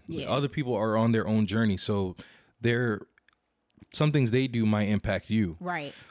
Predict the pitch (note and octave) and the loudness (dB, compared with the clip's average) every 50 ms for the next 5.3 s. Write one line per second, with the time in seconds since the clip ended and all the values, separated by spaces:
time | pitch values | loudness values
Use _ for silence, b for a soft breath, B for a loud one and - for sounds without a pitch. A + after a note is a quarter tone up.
0 | B B - A#2 A#2 B2+ C3+ C3 - D3+ C#3+ C3 B2 A#2+ A2+ G2+ - _ _ _ | B B -2 2 2 2 0 0 2 2 2 4 4 2 0 -2 -4 _ _ _
1 | _ _ _ - A2 G#2+ G2 - - _ _ - C3+ C#3+ C#3 C3 B2 - - - | _ _ _ -4 -4 -4 -4 -4 -10 _ _ 0 4 4 4 4 4 2 -2 0
2 | C3 A#2+ A2+ G#2 F#2+ F2+ E2 F#2+ F2 - _ _ _ _ _ _ _ _ _ _ | 0 0 0 0 -2 -4 -6 -8 -12 -16 _ _ _ _ _ _ _ _ _ _
3 | - - _ _ _ - G#2+ G2 F#2+ F#2 F#2 F#2 F2 E2+ G#2 A2 A2 A2+ A2+ A2+ | -20 -20 _ _ _ -4 -2 -2 -2 -2 -2 -4 -4 0 0 0 2 2 2 2
4 | A2+ A2+ A2 G#2+ - F#2+ G2 A2+ A2+ A2+ A#2+ A2+ - - B2+ A#2+ - - A#2+ A#2 | 4 4 2 2 0 -2 -2 -2 0 0 -2 -2 -2 -4 -4 -4 -2 -2 0 0
5 | A2 G2+ F#2 F2+ G#2 A#2+ | 2 0 -2 -4 -6 -8